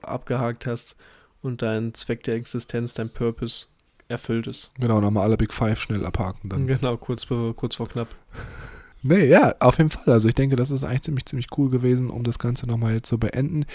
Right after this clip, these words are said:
Speaker 2: Im Buch gibt's natürlich dazu auch wieder nochmal das Ganze grafisch. Das können wir natürlich jetzt hier nicht übermitteln, aber du hast es, glaub ich, sehr, sehr gut beschrieben.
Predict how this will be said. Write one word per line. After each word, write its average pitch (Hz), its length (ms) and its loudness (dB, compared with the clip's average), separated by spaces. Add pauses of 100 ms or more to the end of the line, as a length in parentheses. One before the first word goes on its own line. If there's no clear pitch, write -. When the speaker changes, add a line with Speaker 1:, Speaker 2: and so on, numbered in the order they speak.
(300)
Speaker 2:
Im 123 140 -2
Buch 143 280 8
gibt's 139 240 0
natürlich 135 320 2
dazu 123 320 -2
auch 117 140 -2
wieder 120 180 2
nochmal 120 220 0
das 117 100 -4
Ganze 117 320 -4
grafisch. 107 540 0
Das 113 160 -4
können 123 180 -6
wir 113 60 0
natürlich 120 340 -4
jetzt 117 160 -8
hier 113 160 -6
nicht 113 360 -8 (440)
übermitteln, 131 640 2
aber 113 240 0
du 113 100 2
hast 113 140 0
es, 117 80 -8
glaub 107 160 -2
ich, 110 100 -2
sehr, 107 160 0
sehr 113 140 -2
gut 113 180 -4
beschrieben. 123 540 -2